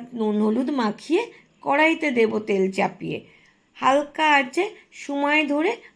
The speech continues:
মাছটা ঢেলে নেব ভেজে তুলে। কড়াইতে তেল চাপিয়া দেব গোটা জিরা, শুকনো লঙ্কা,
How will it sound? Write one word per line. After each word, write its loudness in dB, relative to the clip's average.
মাছটা -2
ঢেলে 4
নেব 4
ভেজে 4
তুলে। -4
কড়াইতে -2
তেল 0
চাপিয়া -2
দেব -2
গোটা 0
জিরা, 0
শুকনো -4
লঙ্কা, 0